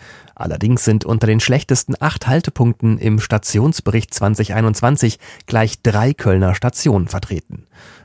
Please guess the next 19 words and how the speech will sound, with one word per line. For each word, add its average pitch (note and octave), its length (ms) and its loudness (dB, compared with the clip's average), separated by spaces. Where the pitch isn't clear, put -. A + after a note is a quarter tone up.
Das - 260 -8
schlechteste - 480 -2
Ergebnis G2 500 0
und C3+ 220 -2
somit D3+ 300 0
die D#3+ 80 0
Station C#3+ 500 0
mit B2 160 0
dem A#2 160 2
höchsten G#2+ 520 -2
Handlungsbedarf G#2 720 0
im G#2 100 -2
Rheinland G#2 480 0
ist - 220 -4
demnach B2+ 360 2
der G2+ 160 -2
Haltepunkt G2 560 -2
Köln-Müngersdorf G#2 1000 0
Technologiepark. G2+ 1000 -2